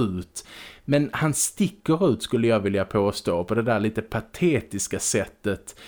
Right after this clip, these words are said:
som gör att han är väldigt uppenbar en vessla som man kanske ska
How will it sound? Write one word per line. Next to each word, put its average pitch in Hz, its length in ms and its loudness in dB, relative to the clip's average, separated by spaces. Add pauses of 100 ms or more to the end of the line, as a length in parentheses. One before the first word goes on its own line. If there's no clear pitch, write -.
(160)
som 117 220 2
gör 117 240 4
att 110 120 2
han 120 160 2
är 113 240 0
väldigt 117 600 2
uppenbar 107 760 2
en 104 180 2
vessla 104 640 0
som 113 180 0
man 98 180 2
kanske 104 360 -2
ska - 380 0